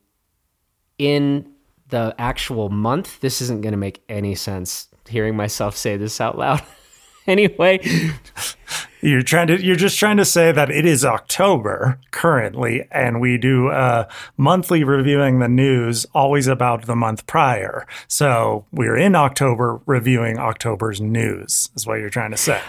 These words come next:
Speaker 1: I might just let you talk this whole, this whole episode.
Speaker 2: Cool. Two hours of me just talking about the forty-niners. <laughs>
Speaker 1: This is the first week I want to talk about the forty-niners.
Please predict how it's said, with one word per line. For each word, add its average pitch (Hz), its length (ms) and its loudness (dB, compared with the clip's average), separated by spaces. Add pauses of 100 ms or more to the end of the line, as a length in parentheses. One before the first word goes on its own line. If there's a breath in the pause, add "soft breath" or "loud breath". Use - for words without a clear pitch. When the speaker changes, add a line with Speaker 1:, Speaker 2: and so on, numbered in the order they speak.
(180)
Speaker 1:
I 156 80 0
might 165 280 0
just 165 200 -2
let 143 180 2
you 135 160 0
talk 110 380 -2
this 110 180 -4
whole, 110 380 -2 (160)
this 120 200 0
whole 107 220 0
episode. 110 560 -4 (140)
Speaker 2:
Cool. 92 280 -6 (120)
Two 147 200 4
hours 123 360 2
of 107 80 -6
me 113 100 -2
just 107 220 -6
talking 113 280 -4
about 107 220 -6
the 107 80 -12
forty-niners. 104 960 -8
<laughs> - 640 -8
Speaker 1:
This 160 240 2
is 233 140 -2
the 175 100 0
first 135 380 -2
week 131 160 -2
I 117 180 2
want 123 420 0
to 131 100 -2
talk 107 280 0
about 110 280 -2
the 117 60 -4
forty-niners. 127 840 0